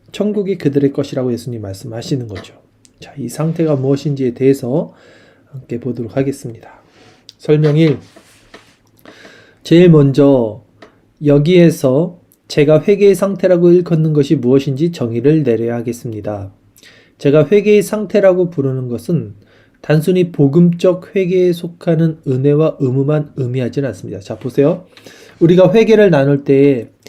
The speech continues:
어, 개혁 신학 기반에서는 복음적 회개, 율법적 회개로 나누죠. 그래서 우리가 복음적 회개를 해야 한다라고 말을 하는데, 오해는 여기서 하나 더 들어갑니다. 복음적 회개에 속하는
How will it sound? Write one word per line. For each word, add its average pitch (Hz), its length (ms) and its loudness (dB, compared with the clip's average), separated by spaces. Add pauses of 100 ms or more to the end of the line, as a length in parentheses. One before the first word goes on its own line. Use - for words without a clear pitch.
(320)
어, 127 320 -6
개혁 185 600 2
신학 202 480 -2
기반에서는 151 640 2
복음적 165 640 2
회개, 127 220 0
율법적 151 680 0
회개로 180 380 0 (200)
나누죠. 131 580 0 (200)
그래서 143 180 0
우리가 139 260 2
복음적 170 540 4
회개를 180 400 0
해야 214 200 4
한다라고 170 800 0
말을 135 240 0
하는데, 131 380 -4 (680)
오해는 214 420 6
여기서 156 240 4
하나 175 140 4
더 131 140 2
들어갑니다. 110 580 -4 (960)
복음적 202 880 2
회개에 202 400 4
속하는 196 640 -2